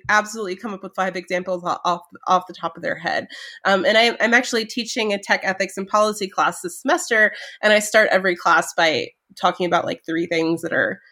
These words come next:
that are in the news. But I think some of the things that we've been hearing most about lately, one of, is, of course,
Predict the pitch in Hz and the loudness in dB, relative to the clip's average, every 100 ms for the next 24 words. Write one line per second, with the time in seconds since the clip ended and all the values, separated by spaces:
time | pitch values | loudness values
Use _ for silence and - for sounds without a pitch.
0 | _ _ 196 180 - 165 160 156 104 190 | _ _ -4 -4 -4 -6 -6 -8 -10 -14
1 | - - _ _ 262 277 320 370 494 - | -16 -20 _ _ 4 4 4 0 -2 -4
2 | - 240 277 294 285 - _ _ _ _ | 0 2 4 2 -2 -12 _ _ _ _
3 | _ _ - 214 226 247 247 254 233 226 | _ _ -8 -6 -2 0 2 2 0 -2
4 | 220 208 196 - 214 208 202 196 185 190 | -6 -6 -6 -2 2 2 0 -4 2 4
5 | 185 185 - - 175 160 151 - _ - | 4 0 -8 -8 -2 0 0 -4 _ -16
6 | 170 165 - - 92 113 208 - - - | -8 -8 -8 -12 -12 -10 -12 -14 -20 -20
7 | - _ _ _ _ - 220 254 277 302 | -20 _ _ _ _ -10 -4 -2 0 -2
8 | 277 - 240 226 185 - - 220 214 214 | -4 -2 -2 -2 -8 -14 -6 -4 -4 -6